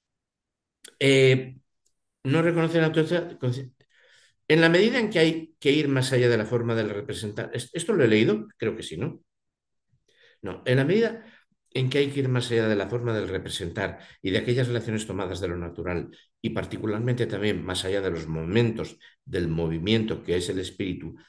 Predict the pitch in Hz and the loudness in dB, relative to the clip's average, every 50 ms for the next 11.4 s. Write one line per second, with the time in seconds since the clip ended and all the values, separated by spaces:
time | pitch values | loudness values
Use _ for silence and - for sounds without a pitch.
0 | _ _ - 98 98 - 113 117 117 117 110 - 104 101 104 104 101 92 90 87 | _ _ -8 -8 -4 -2 0 2 2 2 0 0 -2 0 0 0 0 -2 -4 -4
1 | - - - - - _ _ - - 90 - - 87 - - 113 110 107 110 98 | -6 -10 -18 -20 -20 _ _ -6 -6 -6 -6 -6 -8 -4 -2 -2 -2 -2 -2 -6
2 | - - 90 92 95 92 - 107 - - 87 - - - 98 92 85 95 92 90 | -8 -8 -10 -10 -8 -4 -2 -2 -2 -2 -6 -10 -8 -6 -6 -4 -4 -2 -4 -4
3 | 92 85 78 - - 92 87 82 82 - - - - - 92 71 - - - 113 | -4 -6 -6 -6 -6 -4 -4 -6 -8 -10 -14 -16 -10 -6 -6 -6 -6 -6 -4 -2
4 | 95 92 92 78 78 76 69 69 - - - _ _ _ - 76 - - 92 85 | 0 0 0 0 -2 -4 -6 -8 -10 -12 -18 _ _ _ -14 -12 -4 0 0 0
5 | 78 - 85 92 95 95 92 90 80 - - 82 78 76 80 78 85 90 87 92 | 0 0 -2 -2 -2 -2 -2 -4 -6 -6 -8 -8 -6 -4 -4 -2 -4 -4 -6 -8
6 | 90 - - - - _ - 113 123 135 160 196 - 208 175 165 147 127 127 127 | -14 -18 -20 -20 -8 _ 2 6 8 8 8 8 6 4 4 4 4 4 4 4
7 | 117 113 - 107 - - - 92 - - 117 117 - - 87 90 90 87 - _ | 2 2 0 -4 -6 -4 -8 -6 -2 0 0 0 0 -4 -6 -6 -8 -10 -12 _
8 | _ - _ _ _ _ - 98 101 95 - 107 98 92 87 87 104 - - 90 | _ -20 _ _ _ _ -12 -8 -6 -6 -6 -4 -4 -2 -2 0 0 0 0 -2
9 | 92 - - - - - - - 180 185 208 208 208 190 165 170 - 139 139 156 | -4 -6 -14 -18 -14 -4 2 4 4 6 6 4 2 2 0 0 0 0 0 2
10 | 143 143 151 - - 143 131 127 - 123 110 135 175 196 196 190 175 - 143 131 | 0 0 -2 -4 -4 -2 -2 -2 0 2 4 4 4 4 2 -2 -2 -2 0 0
11 | 127 123 127 127 123 - - | 2 2 0 -2 -4 -12 -18